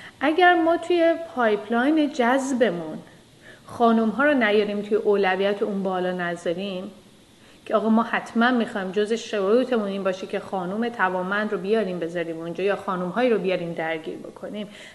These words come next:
همیشه میفته ته صف و فراموش می‌شه.»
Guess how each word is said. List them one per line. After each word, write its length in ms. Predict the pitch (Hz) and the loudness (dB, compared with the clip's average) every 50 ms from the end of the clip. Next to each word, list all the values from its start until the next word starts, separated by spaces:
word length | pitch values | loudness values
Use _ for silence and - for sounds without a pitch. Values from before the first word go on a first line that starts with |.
| - | -10
همیشه 400 | - - 254 247 262 247 - 311 | -4 0 2 2 2 2 2 2
میفته 320 | 294 302 294 277 - 285 269 | 2 2 2 2 2 0 0
ته 260 | - 247 233 240 240 | 2 0 0 0 0
صف 280 | 233 - 226 214 - 226 | 0 0 -2 0 -2 -4
و 40 | |
فراموش 640 | 220 - - - - - - - - - - - - - | -6 -6 -6 -6 -6 -10 -14 -16 -18 -18 -18 -18 -18 -16
می‌شه.» 180 | - - - | -16 -16 -16